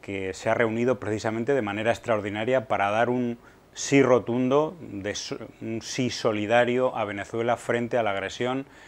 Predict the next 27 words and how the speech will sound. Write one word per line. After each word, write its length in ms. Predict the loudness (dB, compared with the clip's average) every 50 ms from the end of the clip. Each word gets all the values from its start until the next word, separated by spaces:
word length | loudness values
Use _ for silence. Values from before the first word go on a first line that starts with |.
| -20 -20 _ -12
de 140 | -10 -8 -8
Estados 400 | -2 2 4 4 4 4 0 -2
Unidos. 580 | -6 -6 -4 -4 -6 -6 -8 -10 -12 -14 -18 -20 -20 -20 -20 -14 -10
La 80 | -10 -8
segunda 380 | -6 -4 -4 -2 0 0 2 4
frase 400 | 4 4 4 4 4 4 2 4
es 80 | 2
de 100 | 0 0
Bruno 480 | 0 0 0 0 0 0 0 0 2 2
Rodríguez 460 | 2 2 2 2 0 0 0 -2 0
Parrilla, 560 | 0 0 2 2 2 0 0 2 2 2 2
el 80 | 2 0
ministro 600 | -2 -2 -2 -2 -2 -4 -4 -2 0 0 0 0 -4
de 140 | -8 -8 -6
Relaciones 420 | -4 -4 -4 -4 -4 -6 -8 -8
Exteriores 500 | -10 -10 -10 -8 -6 -6 -6 -6 -6 -6
de 60 | -4
la 80 | -4 -4
República 480 | -4 -6 -6 -6 -6 -8 -6 -6 -4 -4
de 120 | -4 -4
Cuba. 320 | -4 -4 -2 -2 -4 -6 -8 -14 -20 -20 -20 -12 -6 0
Y 60 | 2
hay 100 | 2 4
una 160 | 4 4 4
tercera 380 | 2 2 2 4 6 6 6 6
muy 180 | 6 4 2
similar 540 | 2 0 0 2 4 6 8 8 8 6